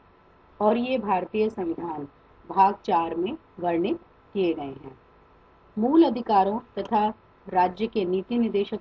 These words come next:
तत्वों के मध्य अं-, अंतर क्या है? छोटा question है, इसलिए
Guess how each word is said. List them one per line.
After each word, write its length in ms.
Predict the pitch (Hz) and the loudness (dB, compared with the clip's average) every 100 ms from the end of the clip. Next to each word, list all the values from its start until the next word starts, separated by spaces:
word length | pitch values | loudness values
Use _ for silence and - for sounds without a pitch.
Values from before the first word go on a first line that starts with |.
| - | -8
तत्वों 300 | 170 - 175 | -8 -4 -4
के 160 | 190 | -2
मध्य 420 | 170 151 147 180 190 _ _ _ _ | -4 -4 -6 -8 -8 _ _ _ _
अं-, 160 | 180 175 170 _ - _ _ _ - | -4 -4 -6 _ -20 _ _ _ -2
अंतर 380 | 202 202 247 247 - | 0 0 -2 -4 -2
क्या 140 | 214 | 0
है? 300 | 156 156 123 - _ _ _ - _ _ _ _ _ _ - - _ _ - 180 | 0 -2 -12 -14 _ _ _ -20 _ _ _ _ _ _ -20 -20 _ _ -10 0
छोटा 280 | 220 254 | 2 2
question 380 | 262 240 - 240 | 0 -2 -2 -4
है, 160 | 247 202 | -4 -6
इसलिए 360 | 214 214 208 | -2 -2 -2